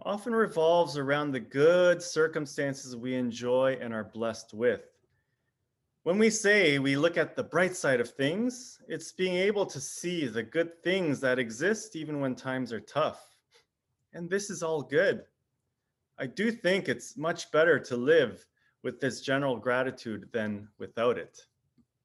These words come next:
But at its core, the human gratitude without God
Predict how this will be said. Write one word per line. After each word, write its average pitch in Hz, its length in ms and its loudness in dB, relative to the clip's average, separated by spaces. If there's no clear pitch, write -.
But 147 100 -10
at 208 160 -4
its 208 220 -2
core, 185 600 2
the 147 100 -4
human 202 460 0
gratitude 160 720 0
without 143 600 -2
God 123 560 -2